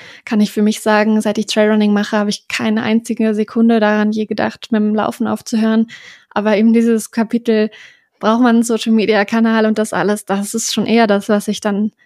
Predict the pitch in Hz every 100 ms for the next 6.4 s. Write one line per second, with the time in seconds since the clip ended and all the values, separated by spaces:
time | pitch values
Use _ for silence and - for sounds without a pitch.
0 | _ 214 220 - 247 202 - 214 208 202
1 | 202 214 208 220 - 214 220 220 208 208
2 | - 214 - 214 214 220 220 220 226 214
3 | 208 - - - - 240 226 - 220 202
4 | 208 - 214 202 208 208 208 202 214 214
5 | 208 202 202 - 220 214 - 202 - 208
6 | 214 208 208